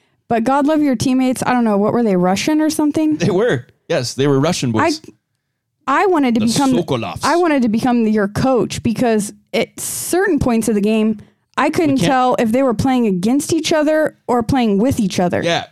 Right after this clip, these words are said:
Speaker 2: because when you're playing ball and it's intense and your brothers, and by the way, we grew up right next door to each other, so we played ball like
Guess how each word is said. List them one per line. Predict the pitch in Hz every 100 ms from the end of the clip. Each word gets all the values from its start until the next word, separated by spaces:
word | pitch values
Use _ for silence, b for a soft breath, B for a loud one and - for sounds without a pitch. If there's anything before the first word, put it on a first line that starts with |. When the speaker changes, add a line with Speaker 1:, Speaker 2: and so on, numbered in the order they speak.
| _ 127
Speaker 2:
because | 143 160 151 120 -
when | 131 143
you're | 160
playing | 156 202 135
ball | 110 135 175 131 110
and | 120 120
it's | 110
intense | 107 101 170 147 -
and | 117
your | 107
brothers, | 95 135 123 113
and | 110
by | 113 123
the |
way, | 120 113
we | 120
grew | 123 113 120
up | 123 -
right | 110 -
next | 117 -
door | 110 113
to | 101
each | 95
other, | 95 90
so | - 98
we | 107 120
played | - 123 101
ball | 123 110 95
like | 90